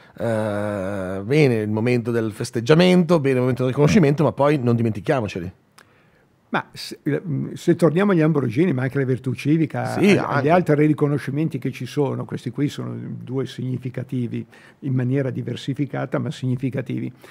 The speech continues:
Speaker 2: Cioè, se noi riconosciamo che queste realtà hanno dato e continuano a dare un apporto significativo di Milano, ma perché non li chiamiamo a raccolta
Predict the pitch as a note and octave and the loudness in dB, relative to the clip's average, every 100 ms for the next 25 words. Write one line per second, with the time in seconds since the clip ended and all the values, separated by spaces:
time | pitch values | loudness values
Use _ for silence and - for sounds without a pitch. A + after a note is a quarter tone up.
0 | - - A#3+ F#3 - E3 A3 C#4 C3 B2 | -20 -12 -10 -10 -6 -4 -2 -4 -4 -4
1 | C#3 C3 - B2 A#2 B2 C3 E3+ E3 - | -6 -6 -6 -6 -6 -6 -6 -4 -4 -4
2 | D#3 D3+ C3 - A#2 G#2 - - _ - | -2 -2 -2 -2 -4 -4 -12 -20 _ -2
3 | D3 D#3+ D3+ D3 B2+ C3 B2+ - C#3 - | 0 2 2 2 0 0 -2 -2 -4 0
4 | B2+ F3+ E3+ C#3+ C3 C#3+ C3 B2+ B2 D#3 | 0 4 4 4 2 2 2 0 0 0
5 | C#3 C#3 - C#3+ C3+ D3 C#3+ D#3 D3 C#3+ | 0 -2 -2 0 2 2 2 2 2 2
6 | C#3 C#3+ E3 A#3+ G#3+ - _ _ _ - | 2 2 2 0 -2 -6 _ _ _ -20
7 | _ - C3 D3+ D#3 - _ _ _ _ | _ -4 0 2 0 -4 _ _ _ _
8 | _ - G#2+ G2+ E3 G#3+ - C#3 C#3 C3+ | _ 0 0 2 2 2 2 2 4 2
9 | C3 C3 C3 C3+ C3 B2 B2 - A#2+ B2 | 0 0 0 0 0 -2 -4 -4 -2 0
10 | A#2 B2+ | 0 -2